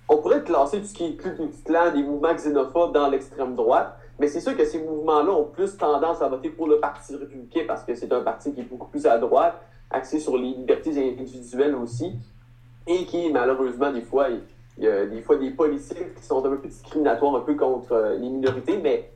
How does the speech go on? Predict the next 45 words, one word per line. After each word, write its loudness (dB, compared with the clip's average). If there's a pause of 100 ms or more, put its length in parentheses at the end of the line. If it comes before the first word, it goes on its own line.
(120)
ça, 0
c'est 0
un 0
autre -2
sujet 0
qui -10
peut 0
être -4
très 0
débattable. 0 (1000)
Mais 2
c'est 0
là 6
aussi -2
que 2
Donald 2
Trump, 0
ce -16
qui -12
est 4
intéressant, 2 (580)
c'est -4
que 2 (400)
il 0
dit 0
qu'il -2
représente 2 (200)
le 2
peuple. 2 (880)
Mais 0
quel -2
peuple 2
en -4
particulier ? -8
Parce -4
que -2
c'est 0
là 4
la 2
question 2
essentielle 0
du -12
populisme. -6 (600)
Ces -2
dirigeants-là 2